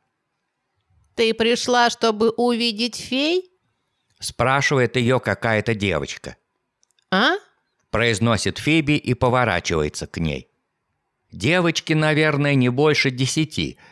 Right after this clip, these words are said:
Speaker 2: и она с ног до головы одета в розовое.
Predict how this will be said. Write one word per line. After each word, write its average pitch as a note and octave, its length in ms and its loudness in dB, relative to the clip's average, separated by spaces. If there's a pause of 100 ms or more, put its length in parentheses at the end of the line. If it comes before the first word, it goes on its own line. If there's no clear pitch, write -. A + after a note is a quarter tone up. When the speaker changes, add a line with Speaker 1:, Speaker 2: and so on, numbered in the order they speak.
Speaker 2:
и F#2 80 -2
она B2+ 260 2
с - 100 -8
ног A#2+ 280 0
до G2+ 100 -2
головы G#2 520 2
одета A#2 440 0
в A2 120 0
розовое. C#2+ 540 -2